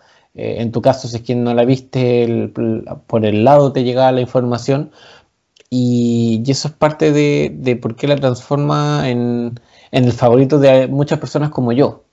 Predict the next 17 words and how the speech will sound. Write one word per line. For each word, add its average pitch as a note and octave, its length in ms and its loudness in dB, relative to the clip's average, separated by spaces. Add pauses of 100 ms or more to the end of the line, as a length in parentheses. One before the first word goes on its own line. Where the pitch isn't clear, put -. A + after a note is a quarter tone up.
(120)
¿cachai? - 280 -12
Que F#2 160 -12
para A2 180 -4
nosotros A#2+ 580 0
Volver A#2+ 260 0
al A#2+ 40 -2
Futuro A#2 320 0
es A#2 380 2
un, A2+ 420 -2
es A2+ 160 -4
una A2+ 380 0
definición C3 840 0
de, B2 280 2
de A#2+ 140 0
momentos, C3+ 580 0
de B2 80 0
etapas. C#3 600 2